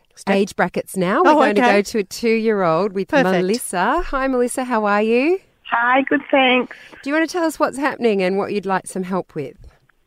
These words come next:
Speaker 3: Hi, Chris.
Speaker 1: Hi.
Speaker 3: Um, I have a toddler. We've got a new baby. She's three and a half months.
Speaker 1: Right.
Speaker 3: Um,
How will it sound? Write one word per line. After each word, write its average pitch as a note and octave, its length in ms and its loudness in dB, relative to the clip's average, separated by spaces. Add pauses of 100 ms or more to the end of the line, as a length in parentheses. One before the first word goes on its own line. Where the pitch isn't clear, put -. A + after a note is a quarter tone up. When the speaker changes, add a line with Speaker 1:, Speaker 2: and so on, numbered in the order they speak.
(280)
Speaker 3:
Hi, A3 240 2
Chris. A3+ 340 0 (320)
Speaker 1:
Hi. F#3+ 640 2 (760)
Speaker 3:
Um, E3+ 320 2 (480)
I C#4 220 2
have E4+ 200 2
a D4+ 80 4
toddler. G3 540 2
We've G#3 240 0
got A#3 100 2
a C4+ 60 4
new A#3+ 180 6
baby. E3+ 420 2 (120)
She's F3 260 4 (140)
three F3+ 200 2
and F3 120 2
a - 20 -2
half F3 320 0
months. - 220 0 (340)
Speaker 1:
Right. D#3+ 320 -4
Speaker 3:
Um, F#3 380 0